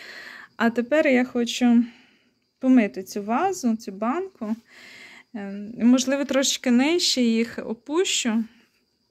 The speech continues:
Ну, подивлюся, я зараз вам покажу, що з того вийде. Так, тут я, дивіться, робила такі опори. Це з, ну, з таких ось паличок, які в нас тримачі для цвітоносів орхідей.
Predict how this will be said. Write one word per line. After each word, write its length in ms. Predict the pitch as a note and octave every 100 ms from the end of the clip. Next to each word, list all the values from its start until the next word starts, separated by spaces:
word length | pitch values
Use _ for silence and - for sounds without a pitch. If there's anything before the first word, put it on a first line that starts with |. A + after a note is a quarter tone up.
| _ _ _ -
Ну, 160 | A#3 A3+
подивлюся, 560 | A#3 G3 F3 E3 -
я 80 | F3+
зараз 340 | F#3 F#3 G3+ F#3
вам 160 | F#3
покажу, 440 | F#3 - G3 G3 A3+
що 280 | - G3+
з 80 | G#3
того 280 | - G3+ G3+
вийде. 460 | F#3+ F3+ F3 G#3 G#3+ _ _ _ _ _ _ _ _ _
Так, 240 | - F#3 -
тут 240 | A#3+ A#3+
я, 80 | B3
дивіться, 540 | G#3+ A3 A3+ A3 A3+
робила 440 | G#3+ G#3+ A#3 A3+ G#3+
такі 320 | G#3+ - A3+
опори. 720 | - A3+ - G#3 G3+ A3+ C#4+
Це 360 | C#4+ - A#3 A3+
з, 400 | A#3 A3 G#3+ G#3+ - - - _ -
ну, 100 | D4
з 60 |
таких 420 | - G3+ F3+ F#3 F#3
ось 300 | F3+ - - - _
паличок, 580 | - D3+ G3+ B3 D4 D4
які 500 | B3 A#3 - A3+ A#3
в 40 |
нас 260 | A3 A3+ A3+
тримачі 460 | - G#3 G#3+ - G#3
для 160 | G3
цвітоносів 640 | G3 F#3+ G#3 G3 F#3 - F#3
орхідей. 540 | F3 - G3+ C#4 F4+